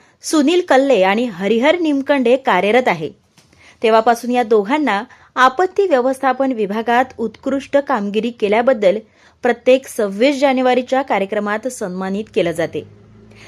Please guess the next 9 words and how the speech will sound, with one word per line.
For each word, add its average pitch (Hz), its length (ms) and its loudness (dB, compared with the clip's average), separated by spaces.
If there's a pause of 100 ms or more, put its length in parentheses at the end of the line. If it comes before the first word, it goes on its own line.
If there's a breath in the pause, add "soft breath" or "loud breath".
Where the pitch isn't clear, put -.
(140 loud breath)
तर 240 100 4
सुनील 269 360 0
कल्ले 214 300 0
हे 214 160 -4
तलाठी 226 500 -2
वीस 247 360 -8
वर्षाची 226 540 -4
सेवा 208 340 -2
देऊन 220 280 -2